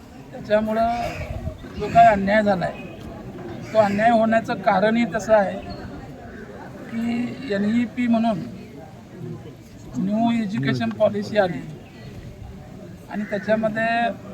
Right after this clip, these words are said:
मला वाटतं आहे की first to fifth याला आपण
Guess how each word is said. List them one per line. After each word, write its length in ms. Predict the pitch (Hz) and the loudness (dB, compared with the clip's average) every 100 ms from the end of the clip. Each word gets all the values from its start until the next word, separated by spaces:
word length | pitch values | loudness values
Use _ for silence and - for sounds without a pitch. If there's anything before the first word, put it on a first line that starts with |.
| 196 - - - | -12 -12 -12 -10
मला 280 | - 190 214 | -4 2 4
वाटतं 300 | 214 208 220 | 4 0 -6
आहे 100 | 226 | -8
की 320 | - 233 240 - - - - - | -6 -4 -4 -4 -4 -8 -10 2
first 320 | 220 226 - 240 | 2 2 -6 -6
to 80 | 233 - | -6 -4
fifth 300 | 233 - - - - - - - - - - - - - - - - - | -4 -4 -8 -8 -10 -14 -14 -14 -14 -14 -14 -14 -14 -14 -14 -14 -14 -4
याला 500 | 190 202 220 226 226 | 0 4 6 6 6
आपण 540 | - - 214 226 233 | 2 0 0 0 -2